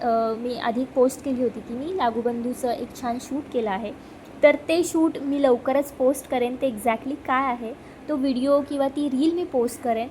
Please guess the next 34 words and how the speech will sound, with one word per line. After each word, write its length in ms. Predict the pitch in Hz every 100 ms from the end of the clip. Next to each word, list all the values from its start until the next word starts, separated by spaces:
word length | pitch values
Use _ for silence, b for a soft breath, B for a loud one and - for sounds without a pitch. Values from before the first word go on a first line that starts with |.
| B B - -
पण, 400 | 285 285 294 302
अ, 180 | 302 294
तोपर्यंत 500 | 302 294 302 320 320
तुम्ही 360 | 349 349 302 320
या 100 | 320
व्हिडिओमध्ये 480 | 285 269 262 277 294
बघू 240 | 262 247
शकता 320 | 269 277 -
की 120 | 254 269
किती 240 | 285 330 -
छान 240 | 285 277
ॲम्बियन्स 540 | 277 233 226 240 254 254
आहे. 240 | 233 233
आणि 220 | 226 247
by 280 | 294 330 285
the 60 | 285
way, 160 | 427
लहानपणी, 680 | 403 269 269 294 320 320 339 B B B -
अ, 340 | 262 262 262 262 294
ती 100 | 349
एक 140 | 302
रत्नांची 800 | 311 262 262 277 277 285 294 330
वगैरे 240 | 320 302
मी 100 | 302
गोष्ट 340 | 302 262 240 -
ऐकली 300 | 254 233 226
होती, 240 | 196 208
म्हणजे, 400 | 208 214 214 220 226 B B -
अ, 320 | 233 233 233
राजाकडे 840 | 240 247 233 262 262 262 254 254 254 -
रत्नांची, 800 | 247 240 254 247 254 240 269 -
रत्नांची 500 | 247 247 254 254 269
एक 160 | 269 -
छान 200 | 269